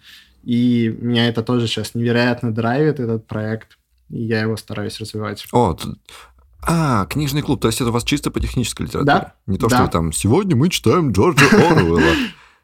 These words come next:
Speaker 1: Да, да, мы такие душнилы, мы читаем только техническую литературу, стараемся ее как-то для
Speaker 2: Кайф.
Speaker 1: себя, э, посмотреть. На самом деле книжных клубов стало довольно-таки очень много. Есть, э, от Тинькова клевый книжный клуб есть,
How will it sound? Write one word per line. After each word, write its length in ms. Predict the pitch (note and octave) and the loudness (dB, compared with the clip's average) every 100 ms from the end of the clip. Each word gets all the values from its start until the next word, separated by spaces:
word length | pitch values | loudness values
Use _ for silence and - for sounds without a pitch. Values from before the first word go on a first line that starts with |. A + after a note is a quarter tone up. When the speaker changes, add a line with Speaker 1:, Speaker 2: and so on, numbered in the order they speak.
| - - - - C3+ | -20 -12 -8 -6 2
Speaker 1:
Да, 320 | C3+ B2+ A2+ | 4 4 0
да, 280 | A#2+ B2+ C3 | -2 0 2
мы 640 | A#2 C3+ D3+ C#3 C3 A#2+ - - | 2 2 2 2 2 -2 -8 -18
такие 280 | - C3+ A#2 | -8 -4 0
душнилы, 580 | C3+ - D#3+ F3+ F3+ | 0 2 2 4 4
мы 160 | C#3 B2 | 2 0
читаем 360 | - - C3 A#2+ | -2 -4 -2 -2
только 180 | A#2+ - | -4 -2
техническую 580 | D3+ F3 D#3+ - B2+ A#2+ | 0 2 2 -2 -2 -4
литературу, 680 | A#2 B2 A2+ D3 D#3 C#3+ C#3 | -2 -6 -2 0 0 0 -4
стараемся 540 | - B2+ B2 B2+ - | -6 0 0 0 0
ее 320 | A2+ A2 A2+ A#2 - - - - | -2 0 -4 -8 -16 -16 -16 -6
как-то 500 | A#2+ - A2+ G#2+ G#2+ | -6 -2 -2 -2 0
для 140 | A#2+ | 2
Speaker 2:
Кайф. 60 | C3+ | 2
Speaker 1:
себя, 460 | C#3 C3+ B2+ A2+ C#3 - - - - | 2 4 4 2 -4 -16 -20 -16 -10
э, 100 | A2 | -8
посмотреть. 560 | A#2+ C3 A#2 D3+ G3+ | -4 -2 0 0 0
На 60 | C#3+ | -2
самом 220 | D3 E3+ | 2 2
деле 240 | D#3 D3 C3+ | 4 4 2
книжных 380 | - D3 D3 - | 2 -2 -2 -4
клубов 340 | D3+ D3 C#3+ | -6 -2 -2
стало 240 | - C#3+ C#3 | 0 0 2
довольно-таки 400 | B2+ C#3+ C#3 C#3 | 0 0 0 -2
очень 320 | C3 B2+ A#2+ _ - _ - | -4 -6 -10 _ -20 _ 0
много. 580 | C3 E3 A#3 F3+ B2+ C3+ _ _ _ | 2 4 2 0 -2 -6 _ _ _
Есть, 360 | B2+ B2 - B2 | 2 2 2 -2
э, 360 | A2+ A2 G#2+ | 0 0 -2
от 200 | - A2+ | -6 -8
Тинькова 520 | - A#2+ A2+ F3 G3 E3 | -2 -2 0 0 0 0
клевый 300 | D#3 D3 C#3+ | 0 0 0
книжный 320 | C3 B2 B2 | -4 -2 -6
клуб 240 | B2+ B2 B2 | -6 -6 -2
есть, 320 | A2+ A2 | -2 -2